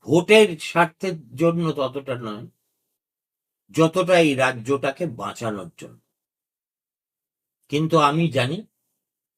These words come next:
এত গলাবাজি করার পরেও বিলক্ষণ জানি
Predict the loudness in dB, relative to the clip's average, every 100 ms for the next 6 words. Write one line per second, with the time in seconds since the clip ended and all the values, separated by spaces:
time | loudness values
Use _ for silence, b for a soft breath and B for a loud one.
0 | _ _ _ _ _ -4 0 0 2 2
1 | 2 0 -2 -4 -2 -2 -2 -6 -4 0
2 | 0 -2 -6 -2 0 0 -4 -6 -6 -6
3 | -8